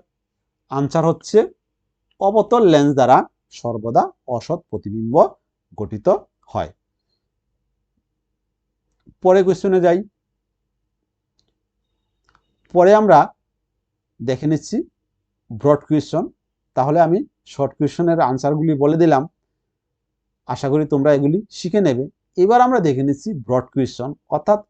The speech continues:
আমি এখন যে কোয়েশ্চনগুলি দেখাবো সেখান থেকে শর্ট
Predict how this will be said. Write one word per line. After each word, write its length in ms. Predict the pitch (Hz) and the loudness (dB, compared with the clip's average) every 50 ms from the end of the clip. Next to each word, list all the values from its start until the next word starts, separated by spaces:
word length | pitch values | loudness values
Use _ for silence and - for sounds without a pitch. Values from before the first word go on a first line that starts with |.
| _ _ _ _ _ - | _ _ _ _ _ -10
আমি 160 | 139 143 156 175 | -6 -4 -4 -4
এখন 420 | 170 - 151 156 - - 190 202 | -4 -6 -8 -8 -4 -2 0 0
যে 100 | 202 220 190 | 0 0 0
কোয়েশ্চনগুলি 500 | - 160 143 - 165 165 156 170 175 165 | 0 -2 -4 -2 -2 -2 0 0 0 0
দেখাবো 480 | 131 120 110 135 131 123 113 135 175 _ _ _ _ _ _ _ | 0 -2 -2 -2 -4 -4 -4 -6 -10 _ _ _ _ _ _ _
সেখান 360 | _ - 147 147 - 175 175 170 | _ -6 -4 -2 -2 -2 -2 0
থেকে 240 | 190 180 - 202 220 349 - _ _ _ _ _ _ _ _ _ _ _ _ _ _ _ _ _ _ _ _ _ _ _ _ _ _ _ _ _ _ _ _ _ _ _ _ | -2 -2 0 0 0 0 -4 _ _ _ _ _ _ _ _ _ _ _ _ _ _ _ _ _ _ _ _ _ _ _ _ _ _ _ _ _ _ _ _ _ _ _ _
শর্ট 460 | - - - - - 190 202 214 | -20 -18 -14 -4 2 2 2 2